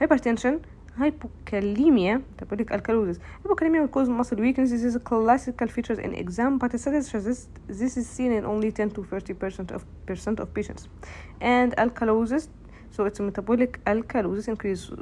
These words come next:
sodium and increase bicarb, decrease potassium and decrease hydrogen. Investigation, uh, recommends that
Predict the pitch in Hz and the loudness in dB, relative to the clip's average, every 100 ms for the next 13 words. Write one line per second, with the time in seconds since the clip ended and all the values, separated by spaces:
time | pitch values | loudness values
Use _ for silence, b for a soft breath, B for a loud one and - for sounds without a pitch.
0 | - - - - - 254 247 262 240 - | -14 -16 -18 -18 -2 0 4 4 4 0
1 | 185 175 214 214 190 - 185 185 180 247 | -4 -6 -2 -2 -2 -8 -2 -2 0 2
2 | 269 202 208 - 262 262 202 202 220 214 | 2 2 -8 -2 0 0 -2 -2 -2 -2
3 | - 190 190 185 214 220 214 190 185 208 | -6 -4 -4 -6 -2 0 -2 -4 -2 0
4 | 185 143 131 120 - - - - - B | 0 -2 -10 -12 -16 -20 -18 -18 -18 B
5 | B B - 320 320 - 208 190 208 302 | B B -2 2 2 2 0 0 0 -2
6 | 320 B B B - 220 233 226 220 220 | -2 B B B -4 0 2 0 -2 -2
7 | 254 269 254 262 - | 2 2 4 2 0